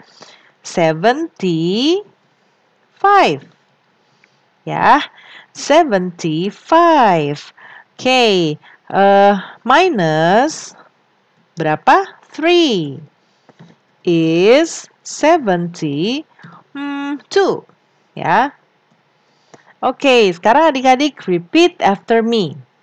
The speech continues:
Seventy-five minus three is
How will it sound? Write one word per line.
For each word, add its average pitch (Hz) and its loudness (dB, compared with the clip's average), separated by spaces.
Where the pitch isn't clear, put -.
Seventy-five 240 0
minus 175 0
three 170 -4
is 330 0